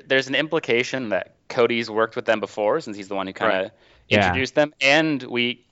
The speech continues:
Speaker 1: you can, it's clear that the Bad Batch has a, uh, certain amount of respect for Cody as well,
Speaker 2: Mm-hmm.
Speaker 1: which y-
Speaker 2: Well
Speaker 1: they don't start with, with Rex.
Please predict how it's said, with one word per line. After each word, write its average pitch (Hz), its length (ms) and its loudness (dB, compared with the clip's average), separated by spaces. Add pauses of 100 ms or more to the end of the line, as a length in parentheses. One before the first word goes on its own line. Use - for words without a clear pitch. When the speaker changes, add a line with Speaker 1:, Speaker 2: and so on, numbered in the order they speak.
Speaker 1:
you 123 180 -6
can, 123 240 -4
it's 127 140 -2
clear 139 280 6
that 113 200 2
the 110 80 -2
Bad 113 280 4
Batch 101 280 4
has 98 300 -2
a, 90 280 -2
uh, 85 320 -4 (640)
certain 165 200 2
amount 147 200 2
of 120 80 -4
respect 117 440 0
for 101 160 -6
Cody 90 400 -6
as 82 140 -12
well, 87 460 -6 (260)
Speaker 2:
Mm-hmm. 110 320 -12 (420)
Speaker 1:
which 127 420 -4
y- 110 160 -6
Speaker 2:
Well 139 80 -6
Speaker 1:
they 110 180 2
don't 117 280 -4
start 117 320 0
with, 101 320 -6
with 95 180 -12
Rex. - 480 -2